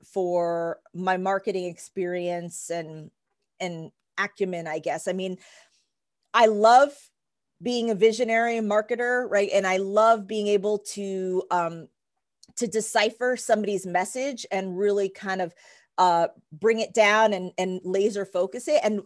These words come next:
and we do it as part of our, our Catch program. But what I found is that I just love sitting in, in that space. And sometimes,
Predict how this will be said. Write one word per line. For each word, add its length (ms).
and 200
we 220
do 260
it 120
as 180
part 260
of 80
our, 280
our 100
Catch 460
program. 580
But 340
what 220
I 120
found 440
is 220
that 240
I 80
just 260
love 300
sitting 400
in, 400
in 260
that 240
space. 460
And 120
sometimes, 760